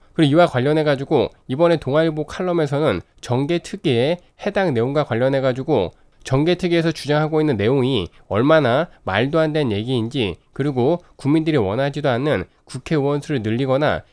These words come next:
비례대표를 늘리기 위해서 국회가 얼마나 머리를 굴리고 있는지 비판하는 내용의 칼럼을 냈습니다.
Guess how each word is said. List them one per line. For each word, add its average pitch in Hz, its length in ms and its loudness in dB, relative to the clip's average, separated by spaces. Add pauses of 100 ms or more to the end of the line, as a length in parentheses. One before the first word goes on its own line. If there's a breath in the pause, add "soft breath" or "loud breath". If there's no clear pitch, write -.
(100)
비례대표를 156 640 -2
늘리기 117 420 -2
위해서 120 480 0 (220 soft breath)
국회가 143 600 -2 (240 soft breath)
얼마나 160 420 2
머리를 117 400 0
굴리고 120 380 -2
있는지 117 640 -2
비판하는 175 640 0
내용의 135 280 0
칼럼을 156 380 -2
냈습니다. 107 640 -2